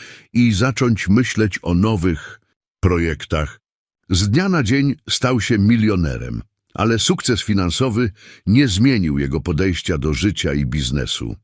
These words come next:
Pamiętał, jak to jest zaczynać od zera, bez wsparcia i kontaktów. Dlatego założył fundację Nowy Start, która pomagała młodym ludziom z biednych rodzin w realizacji ich biznesowych pomysłów. Pewnego dnia,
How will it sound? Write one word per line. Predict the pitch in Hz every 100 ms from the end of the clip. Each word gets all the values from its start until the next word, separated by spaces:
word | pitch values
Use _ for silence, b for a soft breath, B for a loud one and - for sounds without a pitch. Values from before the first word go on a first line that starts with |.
| _ _
Pamiętał, | 104 120 165 127 69 62 60 _ b b
jak | 101 107
to | -
jest | 110 104 67
zaczynać | 69 104 - 117 95 90
od | 69
zera, | 87 87 58 57 B B
bez | 76 104 -
wsparcia | - - 120 107 87 101
i | 92
kontaktów. | 90 80 73 57 - 57 - _ _ b b
Dlatego | 92 101 139 127 123
założył | 90 101 107 110
fundację | 92 101 85 104 101 - 98
Nowy | 87 110 90 107
Start, | - 82 62 58 - - B B B
która | - 104
pomagała | 85 101 95 90 110 85
młodym | 80 104 87 85
ludziom | 107 95 87
z | 69
biednych | 67 101 110 90 90
rodzin | 90 98 85 101
w | 80
realizacji | 95 92 87 78 107 101 101 -
ich | 90 71
biznesowych | 76 92 90 82 90 80 73
pomysłów. | 82 73 60 - 55 - _ _ b b b b b _ _ -
Pewnego | 113 101 139 151 139
dnia, | 82 101 120 123 131